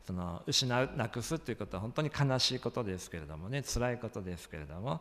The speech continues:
でも必ずそういう希望につながっていくということを、私たちはこの記事から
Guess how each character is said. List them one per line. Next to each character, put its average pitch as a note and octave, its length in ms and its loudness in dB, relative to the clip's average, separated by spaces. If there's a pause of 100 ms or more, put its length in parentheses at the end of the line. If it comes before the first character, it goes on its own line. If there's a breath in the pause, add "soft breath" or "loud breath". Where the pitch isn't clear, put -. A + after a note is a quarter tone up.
(300 loud breath)
で - 80 -6
も F2+ 120 -2
必 F#2+ 120 -2 (200)
ず C3+ 120 0
そ A#2 220 2
う G#2+ 40 2
い G2 100 0
う E2+ 160 -2 (320 loud breath)
希 - 140 -2
望 G2+ 160 4
に F#2 140 2
つ - 160 -2
な A2+ 100 2
が A2 120 2
っ G#2 100 -4
て A2+ 100 0
い A2 60 -2
く C#3+ 160 0
と G2 120 -2
い D2+ 60 0
う D2 60 -4
こ - 180 -8
と - 80 -8
を、 A#2+ 380 0 (280 loud breath)
私 D2+ 260 -10
た C#2+ 100 -14
ち - 120 -10
は A#2 120 -4
こ - 100 -10
の D#2+ 140 -4
記 F2+ 120 -10
事 C#2+ 140 -10
か C2 180 -12
ら A2 300 -4